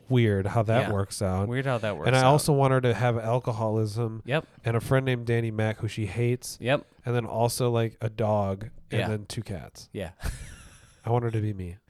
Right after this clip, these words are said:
Speaker 1: I wanna be Jean Grey.
Speaker 2: <laughs> I wanna be Jean
Speaker 1: <laughs> I
Speaker 2: Grey.
Speaker 1: wanna be Jean
Speaker 2: Someone
Speaker 1: Grey.
Speaker 2: help me. Marvel,
Speaker 1: <laughs>
Speaker 2: help me.
Speaker 1: Marvel, help me.
Speaker 2: <laughs> Uh, yeah. So we were kinda talking about this.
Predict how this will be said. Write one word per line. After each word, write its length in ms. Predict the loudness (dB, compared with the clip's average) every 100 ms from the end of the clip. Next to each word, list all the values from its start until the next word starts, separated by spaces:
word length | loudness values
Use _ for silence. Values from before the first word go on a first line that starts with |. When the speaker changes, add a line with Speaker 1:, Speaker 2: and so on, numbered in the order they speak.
| -6
Speaker 1:
I 60 | -2
wanna 200 | 0 0
be 80 | 0
Jean 180 | 0 0
Grey. 180 | -2 -2
Speaker 2:
<laughs> 60 | 4
I 80 | 8
wanna 280 | 10 10 10
be 80 | 8
Jean 260 | 2 0 4
Speaker 1:
<laughs> 60 |
I 60 | 4
Speaker 2:
Grey. 0 | 6
Speaker 1:
wanna 120 | 6 6
be 100 | 4
Jean 120 | 6
Speaker 2:
Someone 200 | 6 6
Speaker 1:
Grey. 40 |
Speaker 2:
help 160 | 6 4
me. 140 | 0
Marvel, 580 | 4 8 10 10 12 10
Speaker 1:
<laughs> 100 | 10
Speaker 2:
help 200 | 8 10
me. 120 | 10
Speaker 1:
Marvel, 440 | 12 12 12 12 12
help 320 | 12 12 8 0 -6 -4
me. 80 | -6 -8
Speaker 2:
<laughs> 0 | -12 _ _ _ -20 -18 -16 -6
Uh, 360 | 2 6 6 4
yeah. 240 | 2 0 0
So 160 | -2
we 100 | -2
were 120 | -2 0
kinda 260 | 0 0
talking 320 | 2 0 0
about 280 | 0 2 2
this. 260 | -2 -6